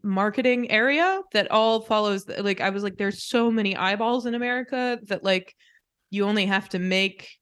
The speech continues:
one bit of marketing for that entire demographic of people. Like, you don't have to go through a different country's regulation process or anything." So, <laughs> so it's way easier to reach, like, a way larger demographic with all of the advertising dollars that you put into it.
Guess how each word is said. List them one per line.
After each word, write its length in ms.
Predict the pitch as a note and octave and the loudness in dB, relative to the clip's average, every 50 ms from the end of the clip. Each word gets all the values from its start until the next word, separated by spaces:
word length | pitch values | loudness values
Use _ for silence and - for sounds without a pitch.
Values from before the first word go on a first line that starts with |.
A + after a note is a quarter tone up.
| _ _ _ - | _ _ _ -10
one 480 | F#3+ F#3 F#3+ F#3+ F#3+ F#3+ F#3+ F#3+ F#3 - F3+ E3+ | -8 -4 0 0 2 2 2 0 -2 -4 -4 -2
bit 240 | G3 G3 G3+ - | 0 0 0 0
of 160 | - G3 F3 E3+ | 0 -2 -2 -2
marketing 720 | F#3 E3+ E3 E3+ E3 - G#3 G#3 G#3 G#3+ A3 A3+ A3+ A#3+ A#3 - - | -2 -2 -2 -2 -2 -2 -2 0 0 0 -2 -2 -4 -6 -8 -8 -6
for 140 | - G3+ F#3+ | -4 -4 0
that 280 | F3+ G3 F#3 E3+ - - | 2 2 0 0 0 -2
entire 500 | A3 G3 - - - E3+ F3 F#3+ G3 G3+ | -4 -4 -2 -2 -2 -2 0 2 2 2
demographic 720 | F3+ G3 F#3 F#3 F3 - F3+ F3 F3 E3+ - G#3+ G3 - | 2 0 0 -2 -4 -4 -4 -4 -2 -2 -2 -6 -6 -6
of 140 | F#3 - - | -8 -10 -8
people. 400 | - G3 F3 - - A#3 A#3 A#3 | -8 -8 -6 -4 -4 -2 -2 0
Like, 200 | G#3+ F#3 F3+ - | -2 -2 -4 -4
you 60 | G3+ | -4
don't 140 | F#3+ F#3 F#3 | -2 -2 -2
have 120 | F#3+ F#3 | -2 -4
to 80 | F#3 F#3+ | -6 -4
go 160 | F#3+ F#3 F#3 | -2 -2 -2
through 240 | F#3 - G3 F#3 F3+ | -4 -4 -6 -6 -4
a 40 | F3 | -4
different 380 | F3+ F3+ - F3+ F3+ F3 - | -6 -6 -6 -6 -6 -6 -6
country's 460 | - G#3+ F#3 F#3 - - F#3+ F3+ F3 | -6 -6 -4 -4 -2 -2 -2 -2 0
regulation 600 | F#3 F#3 F3 E3+ E3+ E3+ F#3+ G#3+ G#3 - A#3+ G#3 | -2 -2 -2 -4 -4 -4 -2 -2 -2 -2 -4 -4
process 560 | G3+ - A3 G3 F#3+ F#3+ - - F#3 F#3+ - - | -2 0 2 2 2 0 0 -2 -4 -4 -4 -6
or 80 | D#3+ | -8
anything." 680 | - - G3 G3+ G3 F#3 - - E3+ E3 E3 D#3+ E3 - _ _ _ - _ - - _ _ _ _ _ _ _ - - - | -6 -2 -2 0 0 -2 -2 -4 -4 -4 -4 -6 -8 -12 _ _ _ -20 _ -20 -20 _ _ _ _ _ _ _ -20 -10 -6
So, 920 | - - - - - - - - - - - A3 G#3+ G#3+ G#3 G#3 G3+ G3+ - - | -6 -4 -4 -6 -8 -8 -10 -12 -12 -4 2 4 6 6 6 6 4 4 2 2
<laughs> 440 | - - A3 C4 - C#3+ - - - - - - - - - D#4 B3 A#3+ A3+ - - - - - - - | 2 0 -2 -2 -2 -6 -8 0 2 2 4 4 2 2 4 4 6 6 4 4 0 -6 -14 -14 -14 -2
so 140 | - B3 G#3 | 2 2 2
it's 120 | G3+ - - | 2 0 -4
way 500 | G#3+ A3 A#3 A#3 A3+ A3 G#3+ C#4+ B3 B3+ C4+ | -10 -10 -10 -8 -8 -2 2 4 4 4 2
easier 640 | C4 A3 G3+ B3+ C4 B3 B3 - C4 C4 C4 C4 | 2 0 0 0 0 2 2 2 2 4 4 2
to 160 | C4 - A#3+ | 2 0 0
reach, 280 | G#3+ A3+ A#3 G#3+ - - | 0 2 0 0 0 0
like, 120 | A3+ G#3 | 0 2
a 80 | F#3+ F#3 | 2 0
way 440 | F#3+ F#3+ G#3 B3 B3+ B3 B3 B3+ B3 | 0 0 0 2 4 4 4 4 4
larger 420 | A#3+ A#3+ A#3 B3 B3+ B3 C4 B3 | 4 4 4 4 2 2 0 -2
demographic 640 | A#3 B3 A#3+ A#3+ A#3 - B2+ B2+ - A#3 - C4+ C4+ - | 0 0 0 -2 0 0 0 0 0 -2 -4 -6 -6 -4
with 160 | - - - | -4 -4 -2
all 200 | - - G3+ G#3+ | 0 0 0 2
of 100 | A3 A3 | 0 -2
the 140 | G#3+ G#3 G3+ | -2 -2 -2
advertising 720 | G3 G#3 G#3+ A3 A#3+ A#3 - C4+ B3 B3 B3 A#3+ C4 B3+ B3+ | 0 0 -2 -2 -6 -6 -4 -2 -2 -2 -2 -2 -4 -2 -2
dollars 460 | C4 B3 B3 B3 B3 B3 B3 A#3+ A#3+ | 0 0 0 0 0 -2 -2 -2 -4
that 100 | - C3 | -8 -10
you 100 | C3 - | -10 -6
put 200 | - B3 A#3+ B2+ | -4 -4 -2 -2
into 300 | C3 - - - - C#3+ | -4 -6 -8 -8 -8 -8
it. 220 | C3+ G#2+ - - | -6 -6 -8 -10